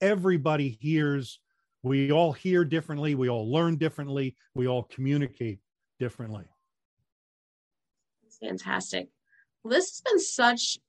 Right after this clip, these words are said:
Speaker 2: valuable information. I know it's something I'm gonna go back and listen to. Continue to keep in mind. Is there anything you wanna leave with the audience?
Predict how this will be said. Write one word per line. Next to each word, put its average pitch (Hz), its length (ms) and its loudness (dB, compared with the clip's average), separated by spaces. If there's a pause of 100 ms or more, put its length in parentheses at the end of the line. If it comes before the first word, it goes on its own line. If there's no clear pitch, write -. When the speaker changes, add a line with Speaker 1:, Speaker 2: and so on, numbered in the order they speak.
(100)
Speaker 2:
valuable 214 420 2
information. 196 880 -2 (640)
I 220 80 2
know 247 120 4
it's 254 120 -4
something 226 380 0
I'm 214 200 2
gonna 233 140 0
go 233 120 2
back 226 200 2
and 240 100 -2
listen 240 280 -6
to. 269 400 -2 (1500)
Continue 220 400 0
to 220 60 -10 (100)
keep 226 140 -2
in 214 120 -2
mind. 208 340 2 (500)
Is 277 120 -2
there 302 180 2
anything 453 300 2 (100)
you 415 120 6
wanna 320 180 2
leave 262 200 -4
with 285 120 -8
the 277 120 -6
audience? 285 720 -2